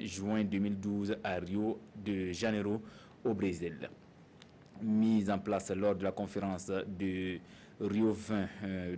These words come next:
des Nations Unies sur le développement durable. L'Institut mondial de la croissance verte est une organisation internationale dont l'objectif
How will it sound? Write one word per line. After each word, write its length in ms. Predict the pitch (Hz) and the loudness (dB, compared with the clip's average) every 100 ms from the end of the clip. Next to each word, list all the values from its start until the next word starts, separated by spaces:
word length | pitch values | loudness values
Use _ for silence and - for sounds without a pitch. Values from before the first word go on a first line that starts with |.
| 85 | -2
des 340 | 95 90 90 | 2 2 2
Nations 600 | 87 98 98 - 107 98 | 2 0 0 0 0 0
Unies 360 | 87 98 98 98 | -2 0 0 0
sur 300 | - 110 101 | 0 -2 0
le 140 | 95 | 0
développement 420 | 92 92 95 104 | -2 -2 0 0
durable. 460 | 104 98 92 82 80 - - - - | 0 0 -2 -2 -6 -10 -16 -10 -2
L'Institut 920 | 101 104 104 104 98 - 101 92 101 | 0 2 2 -2 -8 -6 -6 -6 -2
mondial 420 | 101 98 95 98 | 0 2 2 2
de 100 | 90 | 2
la 100 | 92 | -2
croissance 420 | - 95 - 101 | -2 -2 0 -2
verte 300 | 95 104 98 | -2 -2 0
est 200 | 98 95 | -2 -2
une 100 | 104 | -2
organisation 580 | 101 92 98 95 95 110 | 0 0 0 2 0 -2
internationale 720 | 101 104 95 92 95 92 85 | -2 -2 -2 -2 -2 -4 -4
dont 160 | 82 107 | -2 -2
l'objectif 720 | 104 95 95 95 - 110 - | 0 0 0 -4 -2 -6 -6